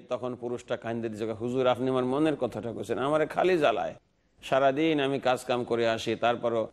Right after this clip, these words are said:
আমাকে কোনো শান্তি দেয় না।" আমি স্ত্রীকে বললাম, "আপনিও লেখেন যে আপনি আপনার স্বামীকে আর জ্বালাবেন না।" সে লিখলো, লেখার পরে আমি এটা ফটোকপি করে তাদেরকে কপি দিলাম, আমি নিজে রাখলাম। আলহামদুলিল্লাহ, এখন তিন, চার, পাঁচ বছর হয়ে গেছে, তাদের ভালো চলতেছে।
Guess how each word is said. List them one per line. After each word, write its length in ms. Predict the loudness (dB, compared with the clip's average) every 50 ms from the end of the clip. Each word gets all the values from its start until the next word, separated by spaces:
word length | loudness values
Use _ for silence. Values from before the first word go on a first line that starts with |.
| -2
আমাকে 260 | 0 2 2 2 2
কোনো 160 | 2 0 0 0
শান্তি 340 | 0 -2 -2 -2 0 0
দেয় 180 | -2 -2 -4 -8
না।" 240 | -10 -14 -18 -20 -20 _ _ _ _ _ _ _ _ _ _ -12
আমি 200 | -8 -4 -4 -4
স্ত্রীকে 380 | -2 0 0 0 2 2 2 2
বললাম, 280 | 4 4 4 6 4
"আপনিও 300 | 4 2 2 4 4 6
লেখেন 340 | 6 4 4 2 0 -2 -2 -8 _ _ _ _ _ _ _ _ _ -6
যে 120 | 0 2
আপনি 280 | 2 2 2 0 -2 -2
আপনার 300 | -2 -2 -2 -2 -2 -4
স্বামীকে 440 | -4 -2 0 0 0 0 2 2 2
আর 80 | 2
জ্বালাবেন 420 | 2 2 0 0 0 0 -2 -6 -10
না।" 180 | -12 -14 -16 -20 -20 _ _ _ _ _
সে 200 | -6 0 2 2
লিখলো, 380 | 4 2 0 0 -2 -8 -8 -10 -14 _ _ _ _ _ _ _ _ _ _ 0
লেখার 300 | 0 2 4 2 2 2
পরে 220 | 2 0 2 2
আমি 340 | 2 2 0 0 0 -2 -2
এটা 160 | -2 -4 -6
ফটোকপি 500 | -4 -2 0 0 0 2 0 0 0 0
করে 200 | 2 2 2 2
তাদেরকে 360 | 4 4 4 4 4 2 2 2
কপি 220 | 2 2 2 2 2
দিলাম, 280 | 4 4 4 4 4
আমি 180 | 4 2 2 2
নিজে 200 | 2 2 2 0
রাখলাম। 360 | 0 -2 -4 -6 -12 -14 -14 -18 -20 _ _ _ _ _ _ _ _ _ _ -4
আলহামদুলিল্লাহ, 640 | -2 -2 0 0 0 0 2 2 2 4 4 4 4
এখন 220 | 4 4 2 0 0 0 -2
তিন, 140 | -2 0
চার, 220 | 4 4 4 4 4
পাঁচ 180 | 2 0 2
বছর 280 | 2 0 -2 -2 -2 0
হয়ে 220 | 2 2 2 2
গেছে, 200 | 2 -2 -4 -2
তাদের 240 | 0 2 4 4 4
ভালো 200 | 2 2 2 2
চলতেছে। 600 | 2 0 -4 -8 -8 -10 -14 -14 -16 -18 _ _